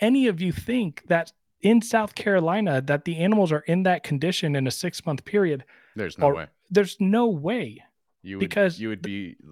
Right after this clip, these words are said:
Speaker 2: I've said this in a public setting already, but you'd be brain dead to bring all those sick, dying, diseased, just mutilated animals out to your new facility. If anything, he's looking at it as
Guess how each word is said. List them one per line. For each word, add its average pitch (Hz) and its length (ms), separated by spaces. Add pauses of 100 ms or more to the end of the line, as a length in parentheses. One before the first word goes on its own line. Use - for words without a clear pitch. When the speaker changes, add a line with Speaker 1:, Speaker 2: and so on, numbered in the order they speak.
(100)
Speaker 2:
I've 98 220
said 113 240
this 110 200
in 104 120
a 92 60
public 92 380
setting 87 380
already, 101 440
but 80 260
you'd 80 180
be 98 120
brain 92 440
dead 73 340
to 78 420 (240)
bring 85 260
all 92 240
those 95 260
sick, - 440
dying, 87 540
diseased, 92 760 (580)
just - 320
mutilated 98 640
animals 80 680 (440)
out 85 240
to - 100
your 80 120
new 78 160
facility. - 640 (440)
If 92 180
anything, 104 600
he's 107 260
looking 104 300
at 90 160
it 87 180
as 82 460